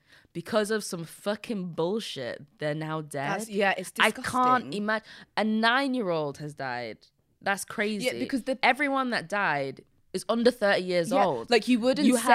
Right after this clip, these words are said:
Speaker 1: have
Speaker 2: your
Speaker 1: literally
Speaker 2: child to
Speaker 1: to
Speaker 2: something if you didn't think it was safe.
Speaker 1: Nobody
Speaker 2: If
Speaker 1: sends
Speaker 2: you
Speaker 1: their
Speaker 2: didn't
Speaker 1: child to a concert and thinks, "Oh,
Speaker 2: Yeah.
Speaker 1: I should do extra prayers and blah, blah, because this is a risky environment."
Speaker 2: Yeah.
Speaker 1: No. You've, yeah,
Speaker 2: Like,
Speaker 1: I
Speaker 2: it
Speaker 1: can't
Speaker 2: d-, it shouldn't
Speaker 1: imagine.
Speaker 2: have happened.
Speaker 1: It
Speaker 2: That
Speaker 1: definitely
Speaker 2: is, it's
Speaker 1: shouldn't have
Speaker 2: not like, you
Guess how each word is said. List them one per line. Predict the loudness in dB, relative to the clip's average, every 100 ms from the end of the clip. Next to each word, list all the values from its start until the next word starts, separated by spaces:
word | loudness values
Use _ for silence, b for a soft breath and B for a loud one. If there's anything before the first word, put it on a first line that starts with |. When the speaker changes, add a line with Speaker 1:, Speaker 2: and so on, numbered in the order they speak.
| 6
Speaker 1:
have | 4
Speaker 2:
your | 0
Speaker 1:
literally | 0 -2
Speaker 2:
child | 0 0 0 -4 -8 -14
to | -10
Speaker 1:
to | -4
Speaker 2:
something | 0 2 2
if | 0
you | -4
didn't | -2 -4
think | -2 -4
it | -6
was | -6
safe. | -2 -2 0
Speaker 1:
Nobody | 2 4 4
Speaker 2:
If |
Speaker 1:
sends | 2 2
Speaker 2:
you | 4
Speaker 1:
their | 4
Speaker 2:
didn't | 2 -4
Speaker 1:
child | 0 2 2
to |
a | -2
concert | -4 -4 -2
and | -4 -4
thinks, | -6 -8 -12 -4
"Oh, | 2 4 4 6 4
Speaker 2:
Yeah. | 4 0 -2
Speaker 1:
I | 0
should | 0 -2
do | -4 -2
extra | -2 -4 -8 -8
prayers | -4 -2 0 -4 -8 -10
and | -6
blah, | -6
blah, | -4 -4 -4
because | -6 -8 -8 -8 B B
this | -12
is | -8
a | -8
risky | -6 -8 -6 -6
environment." | -6 -6 -4 -4 -4 -8 -12 B B
Speaker 2:
Yeah. | -8 -4 0
Speaker 1:
No. | 2 2 0 -6 -10
You've, | -8 -8 _
yeah, | -12 -4 0 2
Speaker 2:
Like, | 2 0
Speaker 1:
I |
Speaker 2:
it |
Speaker 1:
can't | -2 0
Speaker 2:
d-, | -2
it | -2
shouldn't | -4 -6
Speaker 1:
imagine. | -6
Speaker 2:
have | -8
happened. | -10 -10 -10 -12 -12 -14 -18
Speaker 1:
It | -8
Speaker 2:
That | 0 6
Speaker 1:
definitely | 6 6 -2
Speaker 2:
is, |
it's | 2
Speaker 1:
shouldn't | 2
have | 4
Speaker 2:
not |
like, |
you | 4